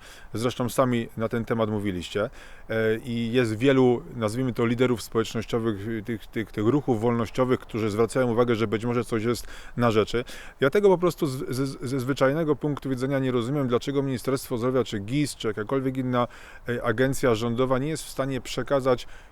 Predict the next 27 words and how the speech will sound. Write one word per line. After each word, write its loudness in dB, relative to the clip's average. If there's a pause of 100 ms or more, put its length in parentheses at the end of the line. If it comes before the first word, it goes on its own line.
(280)
kilkunastu 0
czy -8
kilkudziesięciu -2
tabletek, 2
e, -2
o -2
wartości -2
finansowej -2
żadnej, 2
natomiast -4
z -12
punktu -4
widzenia -2
bezpieczeństwa -2
społecznego 0 (280)
ta 6
wartość 2
jest -4
ogromna. 0 (240)
Po -14
prostu -2 (220)
ktoś 0
komuś 2
nie 2
da, 8
e, 4 (440)
i -6